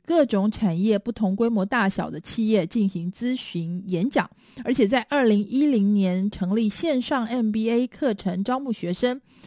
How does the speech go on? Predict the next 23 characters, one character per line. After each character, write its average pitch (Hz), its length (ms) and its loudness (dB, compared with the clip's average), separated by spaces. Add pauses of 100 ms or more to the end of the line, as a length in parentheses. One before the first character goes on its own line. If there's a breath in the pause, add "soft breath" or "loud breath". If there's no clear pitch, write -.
(240 loud breath)
在 403 160 2
此 - 120 -4
同 214 240 2
时 202 260 0
呢， 220 240 4 (180 loud breath)
威 311 160 6
尔 285 100 10
许 - 180 -6
也 185 140 -2
担 233 260 0
任 220 220 2
了 180 80 0
七 - 240 -4
十 254 140 -4
几 170 180 -8
家 214 240 0
私 - 260 -8
人 185 220 0
企 - 200 -8
业 190 40 2
的 156 100 -4
顾 180 220 -2
问。 190 180 2